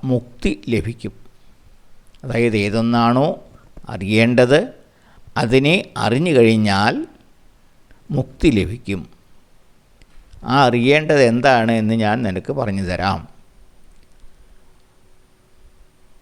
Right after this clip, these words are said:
അത് അനാദിമത്, ആദി ഇല്ലാത്ത അഥവാ നിത്യമായ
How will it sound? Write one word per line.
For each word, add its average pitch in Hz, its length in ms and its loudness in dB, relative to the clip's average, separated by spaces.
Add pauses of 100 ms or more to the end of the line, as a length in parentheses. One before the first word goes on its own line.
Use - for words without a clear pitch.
(1120)
അത് 160 400 2 (1300)
അനാദിമത്, 147 800 2 (280)
ആദി 147 540 2 (420)
ഇല്ലാത്ത 117 540 2
അഥവാ 120 540 0
നിത്യമായ 120 960 0